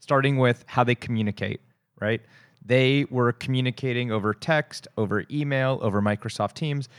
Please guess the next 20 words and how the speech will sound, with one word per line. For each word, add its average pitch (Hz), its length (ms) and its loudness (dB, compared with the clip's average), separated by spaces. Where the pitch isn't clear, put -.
but 151 140 0
there 151 100 4
was 143 160 0
no 147 160 2
alignment 120 460 0
on 113 220 -6
when 120 220 -2
they 120 120 2
should 110 220 -4
use 104 380 -4
what. 101 340 -6
Some 151 280 2
people, 143 400 0
they're 123 140 4
like, 117 220 4
"Oh, 127 360 4
Mark 165 520 0
prefers 120 680 0
talking 117 440 -2
in 110 380 -2